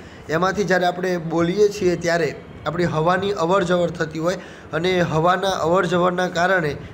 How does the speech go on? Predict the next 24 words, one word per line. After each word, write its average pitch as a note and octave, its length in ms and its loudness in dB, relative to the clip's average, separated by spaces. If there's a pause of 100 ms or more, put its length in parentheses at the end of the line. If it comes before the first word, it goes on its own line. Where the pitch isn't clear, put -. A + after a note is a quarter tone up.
ત્યાંથી E3 300 0
એક F3 100 -2
અવાજ E3 400 2
ઉત્પન્ન D#3+ 340 -2
થાય, C3 200 -4 (260)
એક D3+ 120 -6
ધ્રુજારી F3+ 480 2
ઉત્પન્ન F3 320 -2
થાય, D#3+ 120 0 (340)
એક D#3+ 140 -10
કંપન F3+ 360 0
ઉત્પન્ન F3+ 420 -2
થાય D3 200 -4 (300)
અને D#3 140 -2
એના D#3 300 0
કારણે D#3 420 -2
આપણે C#3+ 320 -2
જે D#3+ 180 -4
છે D3+ 160 -6
એ C#3+ 40 -2
બોલી C#3+ 300 0
શકતા C3 360 -8
હોઈએ A#2+ 400 -2 (500)
છીએ. A#2 280 -8